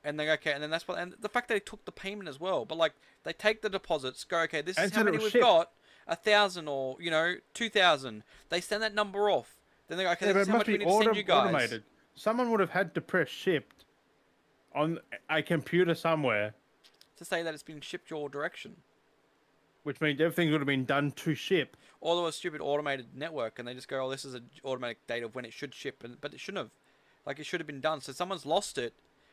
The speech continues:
Speaker 1: That's why I reckon someone's done a dodgy and most probably pinched it in the fucking shipping. "Oh, we'll just refund him." You know?
Speaker 2: I don't know.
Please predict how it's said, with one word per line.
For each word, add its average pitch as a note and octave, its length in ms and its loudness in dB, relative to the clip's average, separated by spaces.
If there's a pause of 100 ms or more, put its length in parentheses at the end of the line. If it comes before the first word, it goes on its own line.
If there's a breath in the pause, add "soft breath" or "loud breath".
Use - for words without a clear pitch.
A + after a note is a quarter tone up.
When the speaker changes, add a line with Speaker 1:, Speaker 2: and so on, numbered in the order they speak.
(160 soft breath)
Speaker 1:
That's G3 200 2
why A#3 80 4
I - 20 6
reckon F#3+ 180 0
someone's E3 220 -8
done D#3 100 -2
a B2+ 60 -4
dodgy D3 320 0
and B2 60 -8
most C3+ 160 -6
probably B2 140 -8
pinched - 360 -12
it A#2 140 -10
in B2+ 100 -16
the B2 60 -14
fucking B2+ 320 -6
shipping. B2 340 -10
"Oh, C3+ 140 0
we'll C3+ 100 -6
just C3 180 -14
refund B2 360 -10
him." G#2 80 -16 (1200)
You D3+ 100 -10
know? B2 60 -2
Speaker 2:
I A2+ 80 0
don't G2 120 -10
know. G2 160 -16